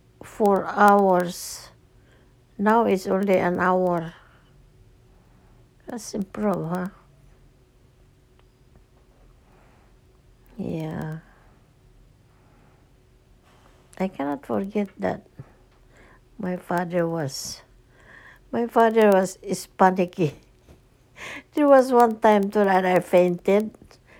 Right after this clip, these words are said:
because when I was, when I was young,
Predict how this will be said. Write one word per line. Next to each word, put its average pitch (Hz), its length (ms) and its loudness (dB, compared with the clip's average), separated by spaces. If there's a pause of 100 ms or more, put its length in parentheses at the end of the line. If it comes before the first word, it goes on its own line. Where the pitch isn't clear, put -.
(120)
because 190 280 -6
when 185 320 0 (100)
I 180 120 0
was, 180 320 -6 (960)
when 196 180 0
I 190 80 4
was 196 300 2 (600)
young, 180 680 2